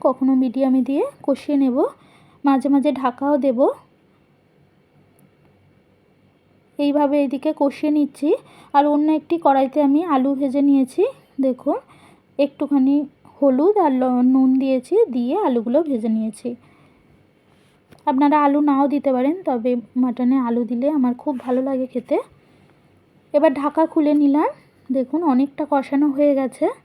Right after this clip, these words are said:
এবার এর মধ্যে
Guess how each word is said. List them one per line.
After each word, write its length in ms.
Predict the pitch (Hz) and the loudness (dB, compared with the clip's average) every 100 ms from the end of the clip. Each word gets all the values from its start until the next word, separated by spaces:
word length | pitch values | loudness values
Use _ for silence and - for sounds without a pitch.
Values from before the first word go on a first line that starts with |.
| _ _ _ _ _ _ _ _ _ _ _ _ _ _ _ _ _ _ _ _ _ _ _ _ _ _ _ _ _ _ _ _ _ _ 285 | _ _ _ _ _ _ _ _ _ _ _ _ _ _ _ _ _ _ _ _ _ _ _ _ _ _ _ _ _ _ _ _ _ _ -2
এবার 240 | 294 302 | 2 2
এর 160 | 294 277 | 2 2
মধ্যে 440 | 285 254 - | 2 2 -2